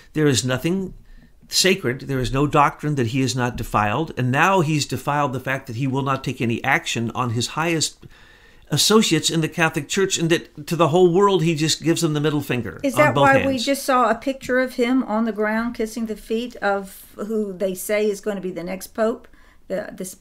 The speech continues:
Speaker 2: the black pope?
Speaker 1: Well, that's what Leo Zagami says. Now, what he, what
Speaker 2: Well, I've seen the picture also before I saw it on Leo's show.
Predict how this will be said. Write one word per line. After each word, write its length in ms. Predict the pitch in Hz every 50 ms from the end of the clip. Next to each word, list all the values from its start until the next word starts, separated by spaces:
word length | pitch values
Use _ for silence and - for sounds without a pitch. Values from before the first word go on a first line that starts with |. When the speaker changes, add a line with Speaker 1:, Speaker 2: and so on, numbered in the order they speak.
| _ _
Speaker 2:
the 80 | -
black 320 | 185 - 196 196 208 - -
pope? 360 | - - 240 254 - - - - - - - - - - - - - - - - - -
Speaker 1:
Well, 180 | 156 160 160
that's 260 | 143 165 165 156 156 -
what 220 | 143 131 - -
Leo 320 | 131 139 139 127 113 113
Zagami 420 | 110 - 113 - 123 131 160 190 180
says. 320 | - - - 123 120 -
Now, 160 | 139 123 117
what 160 | 120 113 120 113
he, 160 | 123 113 - -
what 160 | 127 131 233
Speaker 2:
Well, 80 | 233 262
I've 80 | 302 294
seen 220 | - - 330 320
the 60 | 262
picture 380 | 226 - 311 294 294 - 247 202
also 300 | 143 208 240 247 - 233
before 320 | 196 190 190 - 214 214
I 60 | 202 196
saw 260 | 202 - 220 202 196
it 60 | 185
on 180 | 180 180 170 170
Leo's 360 | 196 214 202 180 151 135 143
show. 340 | - - 151 131 123 110